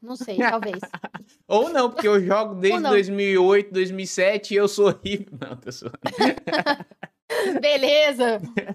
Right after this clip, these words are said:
Speaker 2: Não, mas são fases, é igual eu falo pra todo mundo. Tipo assim, hoje eu só jogo em live, sabe? Antigamente, quando eu era adolescente e tal, a gente não fazia nada
Speaker 1: Uhum.
Speaker 2: da vida, né? Era estudar, brincar e jogar o tempo todo.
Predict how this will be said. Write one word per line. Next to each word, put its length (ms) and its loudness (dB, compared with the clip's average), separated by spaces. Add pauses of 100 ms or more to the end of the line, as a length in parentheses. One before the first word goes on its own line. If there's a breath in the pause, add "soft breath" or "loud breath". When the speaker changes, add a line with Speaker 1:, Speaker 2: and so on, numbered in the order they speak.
(340 soft breath)
Speaker 2:
Não, 140 0
mas 160 0
são 180 0
fases, 440 0
é 60 -2
igual 200 -2
eu 60 -4
falo 220 0
pra 100 -6
todo 240 -4
mundo. 140 -2
Tipo 140 -6
assim, 220 -4
hoje 240 0
eu 40 -2
só 200 -6
jogo 240 0
em 80 -6
live, 340 -2
sabe? 300 -6
Antigamente, 460 -6
quando 160 -4
eu 40 2
era 100 0
adolescente 560 -8
e 40 -20
tal, 260 -2 (160 loud breath)
a 40 -10
gente 120 -6
não 100 -2
fazia 280 2
nada 200 2
Speaker 1:
Uhum. 40 -2
Speaker 2:
da 100 2
vida, 300 -6
né? 100 -4
Era 200 0
estudar, 600 0
brincar 520 -2
e 60 -4
jogar 360 0
o 80 0
tempo 220 -8
todo. 280 -2